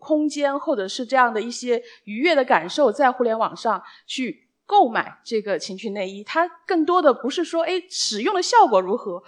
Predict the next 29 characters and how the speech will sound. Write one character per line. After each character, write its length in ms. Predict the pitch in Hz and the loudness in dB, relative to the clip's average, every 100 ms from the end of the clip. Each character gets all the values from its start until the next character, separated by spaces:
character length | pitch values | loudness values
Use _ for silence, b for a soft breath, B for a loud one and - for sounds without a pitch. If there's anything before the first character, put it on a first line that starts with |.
| B B | B B
而 80 | 226 | -4
是 80 | |
观 240 | 254 302 302 | 0 2 2
赏 160 | 311 | 0
的 80 | 156 | -6
效 220 | 170 196 | -8 -10
果。 220 | 180 - _ b b b | -10 -18 _ b b b
那 100 | 330 | 2
同 240 | 330 339 | 4 0
样 180 | 381 403 | 4 4
的， 120 | 277 | 4
当 160 | 240 294 | 4 4
了 100 | 254 | 2
技 220 | 269 294 | 0 -6
术 420 | 269 285 226 226 _ | -4 -2 -2 -4 _
进 180 | - 320 | -6 -4
入 140 | 277 | 0
到 160 | 262 240 | 4 4
这 140 | 247 | 2
个 100 | 220 | -4
三 180 | 220 302 | -2 -2
D 80 | 311 | 2
打 160 | 240 | 0
印 80 | 202 | 0
的 80 | 226 | -6
这 140 | 226 | -6
个 60 | 226 | -6
时 180 | 220 196 | -6 -2
代， 260 | 220 180 | 0 0